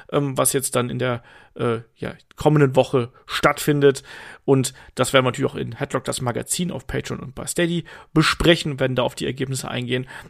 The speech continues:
Ähm, wir haben noch mal Bobby Lashley und M V P gesehen, die hier,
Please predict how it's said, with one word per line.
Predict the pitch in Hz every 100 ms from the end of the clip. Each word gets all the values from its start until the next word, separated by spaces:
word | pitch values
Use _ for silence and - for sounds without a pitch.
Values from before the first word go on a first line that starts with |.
| -
Ähm, | 135 120 101
wir | 135
haben | 139
noch | 135
mal | 127
Bobby | 123 135 131
Lashley | 165 - 160 151
und | 139 127 - - -
M | 151 139
V | 135
P | - 247 226
gesehen, | 202 175 180 170 - - -
die | 147
hier, | 131 143 143 135